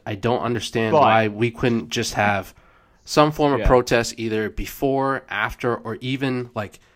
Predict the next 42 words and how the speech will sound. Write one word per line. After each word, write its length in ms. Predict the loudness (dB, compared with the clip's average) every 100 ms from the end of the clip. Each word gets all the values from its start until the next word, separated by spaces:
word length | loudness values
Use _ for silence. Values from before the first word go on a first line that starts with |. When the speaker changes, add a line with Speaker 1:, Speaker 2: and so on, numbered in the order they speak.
| _ -4
Speaker 1:
during 260 | 0 0
games." 380 | 0 0 0 2
I 80 | 2
don't 100 | 2
know 120 | 2
if 100 | -2
he 80 | -4
meant 240 | -6 -8 -8
timeouts 800 | -4 -4 -2 -2 0 -2 -4 -8
or 160 | -10
what. 380 | -6 -2 -2 -4 _ _ _
So 180 | 2 2
people 360 | 4 2 4 2
Speaker 2:
Mm-hmm. 80 |
Speaker 1:
were 80 | 2
like, 360 | 2 -2 -2 -8
"Dude, 360 | -4 -2 -4 -8 _ _ _ _ _ _ _ _ _ -2
<laughs> 160 | -2 0
no 180 | -2
matter 260 | 0 0 0
where 260 | -2 -4 -4
you 200 | -6 -8
fall 340 | -4 -4 -4
on 120 | -6
the 80 | -12
Kyrie 480 | -10 -8 -6 -6 -8
thing, 320 | -8 -10 -10 -14 _ _ _ -12
uh, 320 | -8 -8 -8 -14 -18 -14
you're 120 | -8
Speaker 2:
Mm-hmm. 40 |
Speaker 1:
being 180 | -4 -4
extremely 540 | -4 -6 -6 -6 -6
tone 380 | -6 -4 -4 -4
deaf 260 | -6 -10 -14
and 140 | -18
just, 300 | -16 -18 -20 -20
like, 140 | -20
a 40 |
fucking 420 | -18 -8 -8 -8 -12
jackass 680 | -8 -6 -6 -12 -14 -16
right 160 | -18 -18
now. 260 | -18 -20